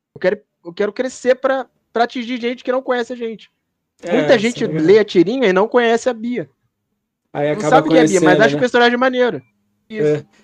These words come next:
Speaker 1: Não
Speaker 2: Cara,
Speaker 1: é,
Speaker 2: tem
Speaker 1: não
Speaker 2: uma
Speaker 1: sei se teria
Speaker 2: parada
Speaker 1: graça botar um cara só porque ele é gago, tá ligado?
Speaker 2: É, tem uma parada, você não tem tanto grupo de Xbox, né? Você deve ter uns cinco, né, e tal, né? Eu tenho uns trinta.
Speaker 1: Sim.
Speaker 2: Cara, foi muito engraçado. Aí a gente tá trocando ideia, né, falando de outros bagulho, e de repente,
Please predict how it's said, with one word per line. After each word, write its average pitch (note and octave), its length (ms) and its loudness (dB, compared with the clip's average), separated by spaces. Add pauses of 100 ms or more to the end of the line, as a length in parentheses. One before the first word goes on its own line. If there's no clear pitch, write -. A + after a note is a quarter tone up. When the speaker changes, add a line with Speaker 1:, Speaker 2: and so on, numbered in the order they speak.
(140)
Speaker 1:
Não G#3 60 -4
Speaker 2:
Cara, B3+ 200 6
Speaker 1:
é, F#3 80 6
Speaker 2:
tem G#3+ 120 6
Speaker 1:
não A3+ 80 8
Speaker 2:
uma B3 140 4
Speaker 1:
sei C#4+ 80 4
se A3+ 100 6
teria A#3+ 240 4
Speaker 2:
parada A3+ 300 4
Speaker 1:
graça B3 180 2 (300)
botar G#3 240 -2
um A3 80 -6
cara A#3 280 -2
só A#3 80 -20
porque A#3 140 -12
ele A#3+ 80 -2
é A3 80 -4
gago, D#3+ 340 -6
tá C3 120 -16
ligado? C#3 240 -12 (280)
Speaker 2:
É, F#3 180 6
tem F#3+ 140 4
uma G#3+ 120 4
parada, G#3 360 4
você F#3 280 2
não B3 100 2
tem C4 160 0
tanto B3 260 2
grupo A3 300 -4
de G#3 160 -2 (180)
Xbox, F#3 360 0
né? D#3+ 80 -4
Você C#3+ 100 -10
deve E3+ 160 0
ter - 80 -8
uns G3+ 160 -2
cinco, G3 520 0
né, D#3 120 -2
e D#3 60 -2
tal, D#3 220 -2
né? D3 140 -4
Eu E3 120 0
tenho G#3+ 160 2
uns B3 160 -4
trinta. F3 580 2 (140)
Speaker 1:
Sim. C3+ 120 -12 (420)
Speaker 2:
Cara, G3 380 4
foi F3 160 -2
muito G#3 180 0
engraçado. A3+ 400 4
Aí F3 60 6
a F3+ 40 4
gente F#3 140 -8
tá G#3 80 4
trocando G3+ 340 0
ideia, F3 300 4
né, F#3+ 60 2
falando F3 280 -2
de D#3+ 80 -4
outros F3 200 -8
bagulho, F3 520 2
e G3+ 40 6
de G3 100 4
repente, G3 440 0